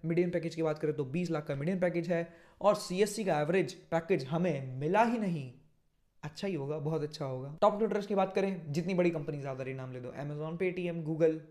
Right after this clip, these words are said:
Microsoft। आईआईटी दिल्ली में ना एक बढ़िया चीज़ है कि मान लेते हैं आपने दो साल किसी स्टार्टअप पे काम करा है, आप प्लेसमेंट नहीं बैठ पाए, ठीक है, तो आप दो साल, और अगर वो स्टार्टअप फेल हो जाता है, फिर आपका मन नहीं करता स्टार्टअप चलाने का, तो आप दो साल बाद वापसी आके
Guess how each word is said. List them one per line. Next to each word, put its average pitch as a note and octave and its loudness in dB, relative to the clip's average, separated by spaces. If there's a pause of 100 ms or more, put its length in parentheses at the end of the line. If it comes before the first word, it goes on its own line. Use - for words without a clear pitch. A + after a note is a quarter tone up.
(160)
Microsoft। D3 -6
आईआईटी G#3 -2
दिल्ली G#3+ 2
में G#3+ -4
ना A3 -4
एक A3 -4
बढ़िया D3+ 0
चीज़ C3+ -6
है B2+ -4
कि D3 -6
मान D3+ -4
लेते D#3+ -2
हैं F3 -4
आपने D#3+ -4
दो C#3+ -6
साल D#3+ -4
किसी D#3 -4
स्टार्टअप D3 -6
पे D#3+ -2
काम C#3 -8
करा C#3+ -6
है, D3+ -4
आप C#3+ -6 (120)
प्लेसमेंट C#3 -6
नहीं D3 -6
बैठ C3+ -6
पाए, C#3 -6 (380)
ठीक C#3+ -6
है, E3 0
तो E3 -6
आप E3+ -4
दो D3 -2
साल, E3+ -4
और D#3 -2
अगर D3+ -2
वो D#3+ 0
स्टार्टअप D3+ -4
फेल D3 -4
हो D3 0
जाता C#3+ -6
है, D3 -4
फिर D3 -8
आपका D3 -6
मन C#3+ -6
नहीं D#3+ -4
करता C#3 -4
स्टार्टअप C3+ -6
चलाने C3 -6
का, D3+ -4
तो G#3+ -4
आप G#3 -2
दो C#3+ -2
साल E3 -2
बाद E3 -2
वापसी C#3+ -4
आके D3+ -2